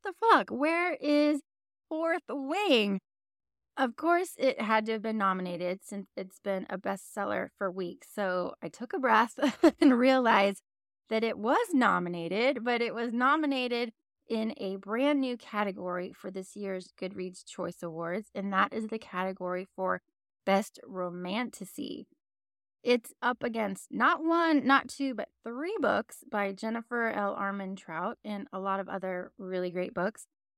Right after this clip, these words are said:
So you can check it out there or on my list of, of the two, twenty twenty-three Goodreads Choice Award nominees for Best Romantasy on the blog. I actually really like the creation of this category because I think there's so many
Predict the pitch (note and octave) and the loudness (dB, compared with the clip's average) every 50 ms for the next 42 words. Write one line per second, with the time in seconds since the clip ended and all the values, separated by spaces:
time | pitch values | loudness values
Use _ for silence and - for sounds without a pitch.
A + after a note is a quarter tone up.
0 | _ _ _ - - - - C4 A#3+ A#3 A3 A3 G#3+ G#3 G#3+ G#3+ _ _ _ _ | _ _ _ -20 -18 -8 0 4 6 8 8 8 8 6 4 2 _ _ _ _
1 | _ _ - B3+ C4 B3 C#4+ C4+ B3 - - C4+ B3+ - C#4+ C#4+ C#4+ - A3+ A3+ | _ _ -2 -2 0 2 2 0 0 0 -2 -2 0 2 4 4 4 2 2 0
2 | A3+ G#3 G#3 A3 A#3+ - A3+ G#3 - G#3 G#3 A3 A3+ G#3 G3+ G3+ G3+ G3+ G3+ A3+ | 2 2 4 2 2 2 0 0 0 0 0 0 0 0 0 0 2 0 0 0
3 | A3+ - - - _ _ _ _ - A3+ F#3+ F#3 F#3 F3+ _ _ - - - G3+ | -2 -6 -12 -18 _ _ _ _ -8 -6 -4 -4 -6 -8 _ _ -8 -4 -4 -4
4 | G3 G#3 - - - - A3+ G#3+ G#3+ - _ - - A3+ G#3+ G#3+ G#3 G#3 - - | -4 -6 -10 -10 -10 -10 -8 -8 -8 -10 _ -12 -10 -8 -6 -6 -8 -8 -8 -8
5 | G#3+ G#3 G3+ - - F#3+ G3 G3 G3 F#3 - - F#3+ - F#3+ F#3+ F#3 - - - | -8 -8 -8 -8 -8 -6 -4 -4 -4 -6 -6 -6 -8 -6 -6 -6 -6 -8 -12 -12
6 | - - G3 F#3+ - - F#3+ E3+ F#3 F#3 F#3 - F#3 F#3 F#3 F#3 F#3 F3+ F3 - | -6 -6 -6 -6 -6 -8 -8 -6 -4 -6 -4 -4 -4 -4 -4 -4 -4 -6 -8 -10
7 | - - F3+ F3+ F3 - - F#3+ F#3 F#3 - - - - G3 F#3+ F#3 F#3 F3+ F3 | -8 -6 -4 -4 -4 -2 -2 0 0 -2 -4 -10 -12 -6 -4 -4 -2 -2 -4 -4
8 | F3 E3+ - - E3+ - - F3+ F3+ F#3 G3 - - - - F3 E3+ E3+ E3+ G3 | -6 -6 -8 -10 -14 -10 -8 -8 -6 -6 -6 -8 -10 -8 -8 -6 -6 -4 -6 -6
9 | F3 E3+ E3+ D#3+ D#3+ D#3+ F#3+ B3+ A#3 _ _ _ _ _ _ _ _ _ _ _ | -4 -4 -4 -2 0 2 2 0 0 _ _ _ _ _ _ _ _ _ _ _
10 | _ _ - - A#3 A#3+ A#3 - - C4 C#4 - - - - D#4+ D4+ D4 C4+ A3+ | _ _ -4 -2 -2 -2 -2 0 0 0 0 0 -4 -8 -4 -2 -2 0 0 0
11 | A#3 C4+ F#4+ F#4 D#4+ C4+ G#3 G#3 - G3 G#3+ A3 _ - D#4+ C#4+ - E4+ E4+ F4 | 0 0 0 0 0 -2 -2 0 0 0 0 0 _ -8 -10 -8 -6 -4 -4 -2
12 | F#4 F#4+ - - F#4 G4 F#4+ D#4+ C#4 E4+ F4 - - - F4+ E4 E4 E4+ E4 E4 | -4 -4 -6 -6 -6 -6 -4 -4 -4 -4 -6 -6 -6 -2 -2 0 0 0 0 0
13 | E4+ F4 F4+ E4 C#4+ C4+ - - C#4 C4+ C4+ C4+ - D#4 D#4 D#4 - F#4 - - | -2 -2 -2 -4 -6 -6 -4 -4 -4 -4 -4 -4 -4 -6 -6 -6 -8 -10 -10 -10
14 | - - A3+ A#3 A#3 A#3+ A#3+ A#3 A#3 A3+ - - - | -6 -4 -2 0 0 0 -2 -2 -2 -4 -4 -6 -12